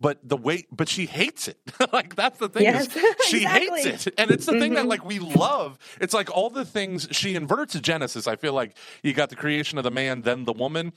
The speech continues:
Speaker 1: And she's like, "No, it's more like, you know, you got the animals, then the woman, then the man," almost, where it's like the man is, like, the pinnacle. And we gotta be like this, where, where it's all external, it's all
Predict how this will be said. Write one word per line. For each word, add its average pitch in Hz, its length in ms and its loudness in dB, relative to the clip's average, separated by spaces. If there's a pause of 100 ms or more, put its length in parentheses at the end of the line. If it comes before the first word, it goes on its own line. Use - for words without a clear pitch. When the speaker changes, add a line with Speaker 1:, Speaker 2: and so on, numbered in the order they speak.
(140)
Speaker 1:
And 127 140 -2
she's 143 200 -4
like, 131 160 -2
"No, 202 220 0
it's 180 140 -8
more 180 160 0
like, 156 260 -4 (220)
you 135 100 -2
know, 120 100 0
you 110 80 -4
got 120 160 0
the 127 160 -4
animals, 120 300 -4
then 117 140 -2
the 113 60 0
woman, 113 280 -4
then 117 160 -2
the 107 80 -2
man," 101 340 -4
almost, 107 560 -6 (280)
where 123 160 0
it's 113 120 -6
like 107 160 -2
the 123 80 -2
man 123 360 -2
is, 110 120 -4
like, 104 200 -4
the 104 80 -2
pinnacle. 110 600 -4 (460)
And 120 120 -2
we 127 80 -4
gotta 131 220 2
be 170 100 -6
like 131 160 -2
this, 95 100 -8
where, 113 160 -2
where 120 220 -2
it's 110 120 -6
all 160 360 -2
external, 113 720 -4
it's 113 180 -4
all 156 420 -2